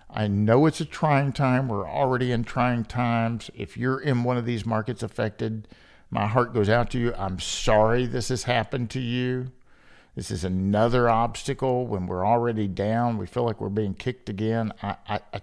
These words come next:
totally understand that, but just be patient. You'll get through this. I, I,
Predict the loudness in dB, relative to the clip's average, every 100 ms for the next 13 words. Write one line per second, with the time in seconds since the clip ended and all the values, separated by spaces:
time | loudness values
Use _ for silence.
0 | -6 2 2 4 0 -2 -4 -8 -6 -4
1 | -4 -2 -2 -4 -8 -16 -20 -20 -12 -8
2 | -4 -4 -4 -4 0 2 2 2 -4 -4
3 | -6 -6 -8 -6 -4 -2 0 2 0 -2
4 | -6 -8 -8 -8